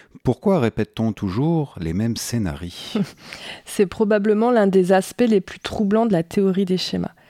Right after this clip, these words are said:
Speaker 2: Nous aurions tendance à recréer inconsciemment ce qui nous a blessés dans l'enfance. Mais pourquoi ? Eh bien parce que le cerveau préfère le familier à l'inconnu,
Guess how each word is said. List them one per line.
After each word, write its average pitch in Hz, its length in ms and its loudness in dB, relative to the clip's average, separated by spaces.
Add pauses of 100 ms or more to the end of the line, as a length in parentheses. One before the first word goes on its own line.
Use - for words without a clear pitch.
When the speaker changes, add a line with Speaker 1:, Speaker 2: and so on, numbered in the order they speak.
(360)
Speaker 2:
Nous 196 160 4
aurions 196 300 4
tendance 190 600 2
à 170 80 2
recréer 190 680 2
inconsciemment 202 680 2
ce 220 140 -4
qui - 160 -2
nous 175 160 4
a 165 60 4
blessés 165 320 0
dans 175 160 0
l'enfance. - 580 -6 (220)
Mais 175 240 4 (180)
pourquoi ? - 540 -6 (680)
Eh 196 60 2
bien 185 180 4
parce 226 240 -2
que - 100 0
le 208 60 0
cerveau 214 420 0
préfère 196 540 -2
le 165 120 2
familier 214 720 2 (180)
à 180 140 2
l'inconnu, 160 520 0